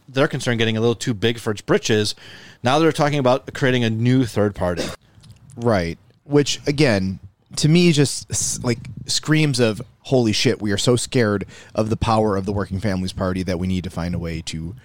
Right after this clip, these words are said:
Speaker 2: try to undermine it."
Speaker 1: Al-, also, just, like, looking from it, like, from the outside, like, if you were trying to explain to a foreigner the two-party system in the United States, and you said, "Yeah, in this particular state,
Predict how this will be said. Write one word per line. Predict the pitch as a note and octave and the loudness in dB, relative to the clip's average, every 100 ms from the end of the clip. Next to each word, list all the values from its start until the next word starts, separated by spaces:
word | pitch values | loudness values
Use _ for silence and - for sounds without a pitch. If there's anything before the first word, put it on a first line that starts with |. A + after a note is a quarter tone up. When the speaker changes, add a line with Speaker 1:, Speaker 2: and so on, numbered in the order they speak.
| _ _ - | _ _ -6
Speaker 2:
try | A2 F#2+ | -4 -2
to | E2 | -4
undermine | G2+ E2+ C#2+ A#1+ | -4 -4 -6 -12
it." | G1+ _ - | -16 _ 0
Speaker 1:
Al-, | G3 - | 0 2
also, | G#3 G3+ D#3+ D3 D3 - | 0 2 2 2 0 -10
just, | - A#3 E3+ | -4 -2 -2
like, | F3 - | -4 -4
looking | D3+ E3 G#3+ G3 | 0 2 2 -2
from | - D#3+ | -2 -2
it, | D#3+ | -2
like, | C3 A#2 | -2 -4
from | - A#2+ | -4 -4
the | G#2+ | 0
outside, | A#2+ - G2+ G#2 | -2 0 -2 -2
like, | A#2 | -4
if | C3 | 0
you | |
were | G3 | 0
trying | D#3+ D3+ D3 | 2 -2 -2
to | C#3 | -2
explain | - - A2 A2+ A2 - - - _ _ _ | -4 -2 0 0 -2 -6 -18 -20 _ _ _
to | - C3 B2 | -2 2 2
a | A2 G#2+ G2 | 2 -2 -2
foreigner | - A#2+ A#2+ A2 G2 E2 F#2 - | -6 -4 -2 -2 -4 -8 -10 -14
the | G2+ | -12
two-party | - C3+ B2 A2+ G#2+ | -6 -4 -2 -2 -2
system | - A#2 - E2+ D2+ D#2 _ | -6 -6 -6 -10 -14 -20 _
in | G2 F#2+ G2 | -10 -8 -8
the | |
United | G#2 G2+ G2 | -6 -6 -6
States, | - G#2 E2+ - - - - | -4 -4 -4 -8 -16 -20 -8
and | A2+ | -2
you | B2 | 0
said, | A#2+ B2 A2+ - - | 2 2 0 -4 -4
"Yeah, | D3 C3+ - | 0 0 0
in | C3+ C3+ | 0 2
this | F3 - | 2 2
particular | F#3 E3 F#3+ G3+ E3 C3+ | 0 2 2 0 2 2
state, | - A#2 A#2 | 2 0 0